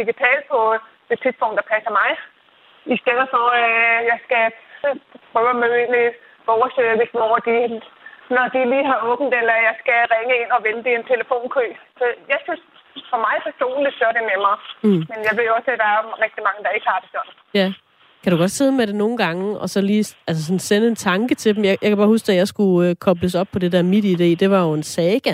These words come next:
Speaker 2: Altså, det tog flere måneder, <laughs> før det var, øh, det var i vinkel. Altså, hvor jeg tænkte, hvis
Speaker 1: Ja.
Speaker 2: jeg var bare en lille bitte smule mindre tech-savvy end det her, så ville jeg jo have kastet den der telefon, øh, langt pokker i vold allerede. Jeg er vrede <laughs> over, at det ikke virkede.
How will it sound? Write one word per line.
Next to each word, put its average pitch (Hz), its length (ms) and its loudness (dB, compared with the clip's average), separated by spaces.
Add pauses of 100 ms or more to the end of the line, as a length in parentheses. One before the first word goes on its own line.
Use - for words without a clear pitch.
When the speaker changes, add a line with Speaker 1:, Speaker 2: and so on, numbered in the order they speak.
(100)
Speaker 2:
Altså, 147 180 -8
det - 140 -20
tog 233 120 0
flere 220 160 2
måneder, 208 520 2 (220)
<laughs> - 240 -20
før 220 80 0 (280)
det 214 120 -4
var, 208 260 -2 (200)
øh, 185 120 0 (580)
det 254 200 2
var 208 140 4
i 196 140 0
vinkel. 202 460 -2
Altså, 170 380 -4 (340)
hvor 196 100 2
jeg 196 120 2
tænkte, 220 180 0
hvis 208 160 0
Speaker 1:
Ja. 214 60 2
Speaker 2:
jeg 240 80 2
var 277 100 2
bare 233 240 0
en 247 80 -2
lille 294 180 2
bitte 254 220 0
smule 226 340 2
mindre 220 240 2
tech-savvy 196 480 0
end 170 140 0
det 185 80 4
her, 170 120 4
så 190 140 0
ville 190 160 4
jeg 160 100 4
jo 147 60 2
have 156 100 0
kastet 165 360 0
den 175 160 2
der 156 120 2
telefon, 156 580 0
øh, 147 140 -2
langt 156 280 -4
pokker 185 200 2
i 160 60 2
vold 156 260 2
allerede. 160 540 2
Jeg 165 100 -2
er 160 160 -2
vrede 180 400 0 (140)
<laughs> 214 200 -4
over, 196 200 -2
at 208 180 -10
det 208 60 0
ikke 208 220 -2
virkede. 214 440 0